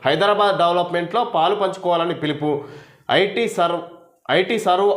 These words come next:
అలయన్స్ వార్షికో-, వార్షికోత్సవానికి రేవంత్కు ఆహ్వానం.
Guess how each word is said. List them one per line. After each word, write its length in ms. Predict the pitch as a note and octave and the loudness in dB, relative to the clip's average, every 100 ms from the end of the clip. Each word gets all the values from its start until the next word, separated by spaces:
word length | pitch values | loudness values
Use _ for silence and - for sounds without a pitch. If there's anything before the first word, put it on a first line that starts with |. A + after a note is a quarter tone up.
| D#3+ | 2
అలయన్స్ 340 | F3+ F3+ F3 | 2 0 0
వార్షికో-, 520 | D3 E3+ - F#3 F3 C3+ | 0 0 -2 -2 -2 0
వార్షికోత్సవానికి 920 | D#3 F3+ G#3 G#3 F#3+ F3+ E3+ E3 E3 D3 | 0 0 -2 -2 0 0 0 0 0 0
రేవంత్కు 560 | E3+ F3+ E3+ D#3 B2 A2 | 0 -2 -4 -4 0 2
ఆహ్వానం. 380 | C#3+ D3 C#3 A2 | 2 0 0 -2